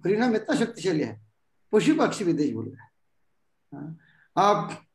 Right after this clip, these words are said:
आम, आप देख लीजिए भक्तों के समाज में जो हरिनाम करता है, पियास लहसुन खाना छोड़ देता है, मस मछली खाना छोड़ देता है, एक चींटी को मारना,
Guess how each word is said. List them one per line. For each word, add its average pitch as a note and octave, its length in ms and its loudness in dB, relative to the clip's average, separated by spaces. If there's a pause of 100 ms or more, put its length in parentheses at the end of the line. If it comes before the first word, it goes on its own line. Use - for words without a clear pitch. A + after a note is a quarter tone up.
(320)
आम, E3 640 2 (320)
आप F3 460 2 (100)
देख F#3+ 140 4
लीजिए G#3 140 2
भक्तों E3 300 0
के E3 100 -2
समाज D3 280 0
में C3 180 -8
जो D3 120 -4
हरिनाम F#3 360 -2
करता E3 300 -6
है, B2+ 180 -8 (1080)
पियास F#3+ 460 4 (180)
लहसुन E3 240 2
खाना E3 280 2
छोड़ D#3 120 0
देता C#3 260 -6
है, C#3 80 -6
मस D#3+ 260 2
मछली C#3+ 300 -4
खाना C3+ 200 -4
छोड़ B2 220 -12
देता B2+ 320 -10
है, B2 160 -8 (560)
एक A3 180 2
चींटी B3+ 220 4
को A3 100 4
मारना, D#3 560 4